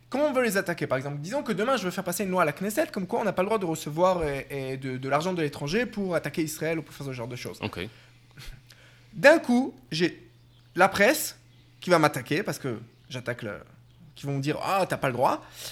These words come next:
Speaker 1: Et j'aurai le, le, le système de justice qui va m'attaquer en me disant, « T'as pas le droit de le faire, au niveau de la, la loi t'interdit de le faire. » Ok ? Et, hum,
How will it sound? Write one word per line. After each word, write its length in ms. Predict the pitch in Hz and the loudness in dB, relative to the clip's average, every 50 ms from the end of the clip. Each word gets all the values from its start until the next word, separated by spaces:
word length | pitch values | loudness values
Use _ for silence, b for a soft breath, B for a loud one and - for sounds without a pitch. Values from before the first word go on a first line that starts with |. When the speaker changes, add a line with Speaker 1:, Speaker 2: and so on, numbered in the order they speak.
| B B - - - | B B -20 -6 -2
Speaker 1:
Et 140 | 160 156 151 | 0 2 2
j'aurai 340 | 143 139 180 185 190 208 214 | 2 2 2 4 6 6 6
le, 400 | 214 202 196 190 185 185 180 156 | 6 6 6 6 6 4 2 2
le, 180 | 160 175 170 156 | 2 2 2 4
le 200 | 151 160 156 151 | 4 2 2 2
système 320 | - - 196 - 214 202 | 0 0 0 2 2 2
de 60 | 175 | 2
justice 340 | 180 165 190 - - 196 175 | 2 2 0 0 -2 -4 -4
qui 100 | - 170 | -2 0
va 80 | 165 156 | 2 4
m'attaquer 300 | 160 156 - 156 151 170 | 2 2 2 -2 -2 -2
en 60 | 156 | -2
me 40 | 147 | -2
disant, « 200 | 143 147 165 151 | -2 -2 0 0
T'as 80 | - 160 | 2 4
pas 120 | - 165 | 6 6
le 40 | 156 | 6
droit 120 | 156 156 | 6 6
de 40 | 147 | 6
le 60 | 147 | 4
faire, 300 | 139 - 170 160 147 135 | 4 4 4 4 4 4
au 80 | 135 143 | 2 2
niveau 180 | 151 143 143 | 2 2 4
de 60 | 156 143 | 4 4
la, 80 | 139 | 4
la 160 | 147 147 151 | 6 8 8
loi 160 | 165 185 214 208 | 10 10 10 10
t'interdit 400 | 214 214 202 - 180 170 170 156 | 8 6 4 4 2 2 2 2
de 80 | 139 | 0
le 60 | 120 | -2
faire. » 280 | 120 - 175 240 294 311 - - - - - _ - 135 | 4 6 6 6 6 4 -2 -10 -20 -20 -20 _ -16 -14
Ok ? 140 | 131 - 127 - - B B B B B B B B B - | -8 -8 -8 -8 -8 B B B B B B B B B -6
Et, 180 | - 143 143 | -4 -2 -2
hum, 420 | 143 147 151 151 151 156 156 156 | 0 0 0 0 0 0 -2 -2